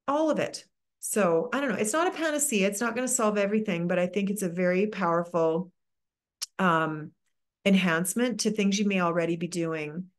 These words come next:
to cope and, and to practice your own self-care. So it's just you, Derek. So it's,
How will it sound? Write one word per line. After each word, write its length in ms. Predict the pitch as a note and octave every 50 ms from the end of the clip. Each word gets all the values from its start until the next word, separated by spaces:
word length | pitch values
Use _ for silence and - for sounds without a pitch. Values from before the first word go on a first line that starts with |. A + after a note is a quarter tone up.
| _ _ _ _ _ -
to 80 | - F#3
cope 400 | - F#3 E3+ D#3 C#3 - - - - _ _ _ _ -
and, 360 | F3 E3 D#3+ D#3 D#3 D#3 D#3
and 240 | D#3+ - E3 E3 E3
to 80 | - F#3
practice 440 | G#3+ F#3 C#3+ D3 - - E3+ - -
your 100 | D3+ D3+
own 160 | D#3 D#3+ D#3+
self-care. 640 | - - A#2+ - - - - E3 - - - A3 - _
So 500 | - - - F3 D#3+ D#3 D#3 D#3 D#3 - - _ _ _ _ _ _ _ _ _ _ _ _ _ _ _ _ _ _ - - -
it's 160 | G#3 G3 -
just 260 | - D4+ D#4+ D#4+ -
you, 160 | A#3+ A#3+ B3 B3
Derek. 380 | G3 F#3+ E3+ D#3+ D3+ D#3 -
So 420 | - - G3 F3 E3 E3 E3 - - _ _ _ _ _ _ _ _ -
it's, 220 | A#3+ A#3+ A#3 -